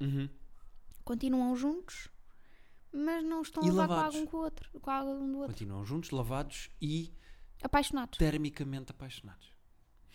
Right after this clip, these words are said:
Speaker 2: É isso.
Speaker 1: Vamos ao próximo e-mail?
Speaker 2: Vamos.
Speaker 1: O próximo e-mail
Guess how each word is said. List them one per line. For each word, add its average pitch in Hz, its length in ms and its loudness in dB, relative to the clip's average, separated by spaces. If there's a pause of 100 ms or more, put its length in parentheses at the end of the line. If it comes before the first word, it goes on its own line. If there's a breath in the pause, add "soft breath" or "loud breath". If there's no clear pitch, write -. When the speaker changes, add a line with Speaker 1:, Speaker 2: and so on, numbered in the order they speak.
(220 loud breath)
Speaker 2:
É - 120 6
isso. 160 320 2
Speaker 1:
Vamos 190 160 4
ao 208 60 4
próximo 196 260 6
e-mail? 175 220 6 (400)
Speaker 2:
Vamos. 196 640 4 (320 loud breath)
Speaker 1:
O 170 80 6
próximo 170 300 2
e-mail 135 260 4